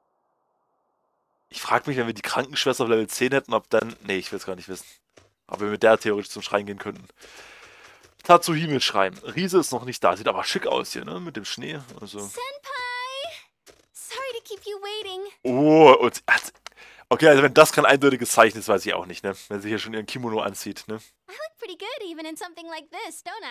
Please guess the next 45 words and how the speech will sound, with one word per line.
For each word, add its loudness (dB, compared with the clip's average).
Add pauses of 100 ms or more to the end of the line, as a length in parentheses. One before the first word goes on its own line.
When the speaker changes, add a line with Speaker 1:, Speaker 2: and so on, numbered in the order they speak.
Speaker 2:
I? -14
<laughs> -20
Speaker 1:
Er -2
sieht -12
wirklich -6
gut -4
aus, -4
muss -12
man -4
sagen, 6
ne? -6
Auch -6
so -10
mit -8
dem -6
Haarschmuck. 0
Speaker 2:
How -12
about -14
it? -20 (1200)
Speaker 1:
Du -14
siehst -8
süß -6
aus, 0
du -10
siehst -8
wunderschön 0
aus. -6
Danke! 6 (1800)
Wow, 12
danke! 12
Ich 4
hab 10
mich 4
extra 8
schick 0
für 2
dich 0
gemacht, 0
danke. -4 (340)
Nein, 6
du -12
siehst -12
wunderschön -6
aus, -12
komm. -14